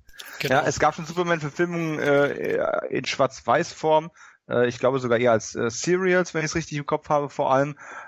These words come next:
Speaker 2: Aber es waren keine großen, farbigen, millionenteuren Kinofilme mit einem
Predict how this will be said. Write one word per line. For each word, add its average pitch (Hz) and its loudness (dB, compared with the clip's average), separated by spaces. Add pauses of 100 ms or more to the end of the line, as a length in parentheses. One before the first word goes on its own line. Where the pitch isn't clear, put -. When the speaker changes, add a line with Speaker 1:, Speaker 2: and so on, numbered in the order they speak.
Speaker 2:
Aber 139 2
es 131 -2
waren 151 2
keine 160 0
großen, 151 -4
farbigen, 160 -4
millionenteuren 151 -2
Kinofilme 180 -4
mit 160 -6
einem 151 0